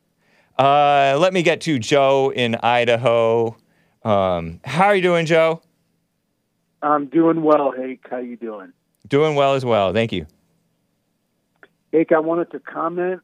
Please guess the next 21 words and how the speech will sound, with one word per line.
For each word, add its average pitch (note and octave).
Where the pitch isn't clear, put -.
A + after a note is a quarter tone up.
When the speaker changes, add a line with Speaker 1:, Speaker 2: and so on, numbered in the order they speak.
Speaker 2:
on, D#3
uh, C3
what B2
you B2+
said C3+
regarding, B2
uh, B2
animals C#3
that A#2
kill C3
humans D3
should B2+
be A2
killed. E3+
Speaker 1:
Yeah. B2
Speaker 2:
Uh, C3+
I C3
disagree B2
with A2+
that A2
completely, C3